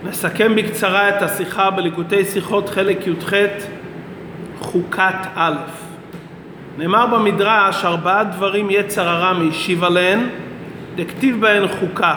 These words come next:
אשת אח, כלאיים, שעיר המשתלח ופרה אדומה." בדברים הללו ישנם דברים שנעלים מן השכל. ובכל זאת, מבין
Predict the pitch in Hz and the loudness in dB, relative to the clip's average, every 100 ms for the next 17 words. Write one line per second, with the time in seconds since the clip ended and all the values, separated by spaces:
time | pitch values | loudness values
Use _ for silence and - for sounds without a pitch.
0 | - - - - - - - - 220 - | -2 -10 -14 -16 -18 -18 -16 -4 -4 -2
1 | - 160 - 185 202 220 - - - - | -6 -6 -2 2 2 0 -6 -10 -14 -16
2 | - - - 190 180 190 208 220 226 240 | -16 -18 -8 -2 0 4 4 4 2 0
3 | 240 - - - - - 180 202 240 233 | -4 -10 -12 -14 -14 -4 2 4 4 2
4 | 196 - 196 226 240 - 202 190 180 185 | 0 0 2 2 2 0 -2 0 2 4
5 | 175 160 151 143 - - - - - - | 2 0 -2 -4 -8 -14 -14 -14 -14 -14
6 | - - 165 170 226 262 254 254 254 240 | -14 -8 -6 0 2 4 4 4 4 4
7 | 208 202 233 226 233 190 196 214 233 - | 2 2 0 2 2 0 0 2 0 0
8 | 208 196 185 175 180 190 214 202 185 175 | -2 0 2 2 2 2 2 2 2 2
9 | 165 - 151 - 101 - - - - - | 0 -4 -4 -6 -10 -12 -14 -14 -14 -10
10 | - 185 190 247 269 202 170 160 - - | -4 -2 2 4 4 4 2 0 -4 -10
11 | - - 165 170 165 233 269 | -12 -12 -2 0 4 4 4